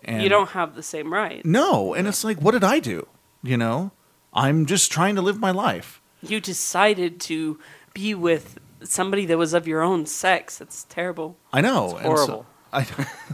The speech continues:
Speaker 1: <laughs> and so it's like, I'm not, I'm not in any way affecting anyone else's straight marriage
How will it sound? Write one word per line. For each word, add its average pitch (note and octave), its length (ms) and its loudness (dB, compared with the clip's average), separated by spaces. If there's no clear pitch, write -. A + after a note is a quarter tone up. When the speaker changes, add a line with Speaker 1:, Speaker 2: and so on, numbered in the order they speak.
Speaker 1:
<laughs> - 480 -20
and D#3 120 0
so E3 220 2
it's E3+ 180 -4
like, E3 360 -2
I'm D#3+ 160 2
not, F3 560 0
I'm C#3+ 180 0
not D#3+ 180 -2
in B2+ 120 -8
any C3+ 260 -4
way D3+ 220 -4
affecting A2+ 520 -8
anyone C3 300 -2
else's A#2+ 320 -4
straight A#2 300 -4
marriage G#2 420 -6